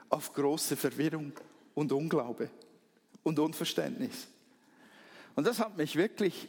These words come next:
ähm, bewegt, weil mir war, also hätte ich solch eine Botschaft gehört, ich hätte wahrscheinlich wie Thomas reagiert und hätte gesagt, <laughs> „Solange ich nicht meine Finger in seine Hände und meine Finger in seine Wunde legen kann, kann ich das nicht glauben.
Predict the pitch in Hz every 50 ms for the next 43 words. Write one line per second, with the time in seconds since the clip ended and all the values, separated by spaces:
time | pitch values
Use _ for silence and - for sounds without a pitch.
0 | - - - 135 139 139 135 135 135 123 - - 143 131 143 143 151 208 254 -
1 | - - - - - - - - _ _ _ _ _ - - - - - - -
2 | - 151 156 156 156 180 214 214 156 143 131 135 127 151 - - 139 131 - -
3 | - 131 - - 131 113 - - 120 123 127 156 151 170 - - 160 147 139 -
4 | 147 127 131 123 - 147 160 165 - 165 147 - - - 175 - - - - -
5 | - - - - - - - - - 156 156 - - 156 139 147 143 - - 131
6 | 151 165 165 151 - 147 143 - - 160 180 190 185 175 - - 170 165 156 160
7 | - 156 156 165 160 - 160 139 143 143 - 135 135 135 131 - 135 127 135 123
8 | - - - - - - - - 202 175 156 156 190 185 170 151 - - 156 156
9 | - - - 143 156 175 175 160 - 160 156 170 160 147 139 135 - 151 135 160
10 | 170 170 143 139 143 151 160 143 139 117 - - - - - - - - - -
11 | - 139 147 139 156 175 185 165 - 180 170 175 165 147 160 156 - 170 151 147
12 | 147 143 147 175 185 175 185 160 165 170 165 226 226 - 170 160 147 143 143 127
13 | - - - - - 127 139 160 143 - - 147 127 - - 120 110 - - -
14 | 120 104 104 110 104 - 104